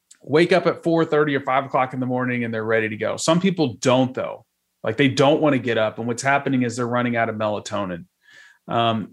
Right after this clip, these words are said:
I don't suggest for people to take melatonin unless it's an absolute necessity. They should anchor their circadian clock first, and then they need to change their relationship with light and dark.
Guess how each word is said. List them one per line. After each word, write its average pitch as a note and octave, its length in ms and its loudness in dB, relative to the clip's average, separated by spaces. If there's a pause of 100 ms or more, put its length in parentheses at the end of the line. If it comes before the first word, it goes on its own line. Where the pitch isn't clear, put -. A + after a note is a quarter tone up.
I A#2 60 0
don't D#3+ 360 2
suggest B2+ 760 0
for A#2+ 120 -8
people A#2 320 -6
to G#2+ 80 -6
take A#2+ 360 -4
melatonin B2 680 0 (440)
unless B2 300 -2
it's A2+ 160 -6
an A2+ 200 -8
absolute A#2 680 -2 (160)
necessity. C3 720 -2
They B2 140 -4
should B2+ 320 -4 (100)
anchor C3+ 320 2
their C#3 80 2
circadian B2+ 640 -2
clock A#2 320 0
first, A#2+ 400 -2
and A#2 100 -4
then A#2+ 160 2
they A#2+ 120 4
need C3 180 2
to A#2+ 80 -4
change C3+ 500 0
their B2 120 0
relationship A#2 760 -2
with A2 120 -2
light G#2+ 300 0
and G#2+ 140 -8
dark. G#2 340 0